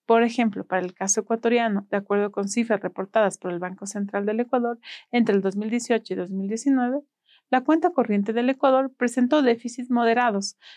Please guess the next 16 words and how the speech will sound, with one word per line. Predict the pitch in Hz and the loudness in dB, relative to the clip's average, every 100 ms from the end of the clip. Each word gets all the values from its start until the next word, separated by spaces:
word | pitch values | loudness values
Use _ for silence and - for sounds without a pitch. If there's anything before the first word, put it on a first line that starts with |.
| _ | _
de | - 269 | 2 6
mil | 247 220 226 | 6 4 0
seiscientos | 262 240 214 202 226 | -2 -2 -2 -4 -4
cuarenta | - 190 190 180 | 0 -2 -2 -4
y | |
nueve | 214 240 226 | 0 0 0
millones, | 196 190 214 - - - - | -4 -6 -10 -12 -20 -20 -4
lo | 202 | -2
que | 202 | 0
representa | 214 233 262 262 254 247 | -2 0 -2 0 2 2
el | 233 | 2
uno | 196 202 | 2 0
punto | 196 190 190 | -2 -8 -8
cinco | - 175 185 | -10 -8 -6
del | 190 196 | -4 0
pib, | 269 277 | 0 0